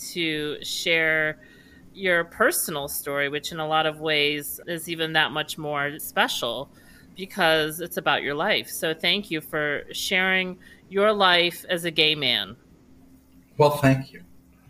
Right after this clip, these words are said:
Speaker 2: I appreciate it, and I appreciate the opportunity.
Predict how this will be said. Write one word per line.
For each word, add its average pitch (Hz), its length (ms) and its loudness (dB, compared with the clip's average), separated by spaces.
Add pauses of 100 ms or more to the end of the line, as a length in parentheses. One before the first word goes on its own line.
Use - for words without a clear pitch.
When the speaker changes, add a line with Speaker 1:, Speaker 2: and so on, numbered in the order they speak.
(640)
Speaker 2:
I 117 120 4
appreciate 117 540 0
it, 85 80 0
and 98 80 0
I 107 60 2
appreciate 117 520 2
the 110 80 2
opportunity. 95 680 -2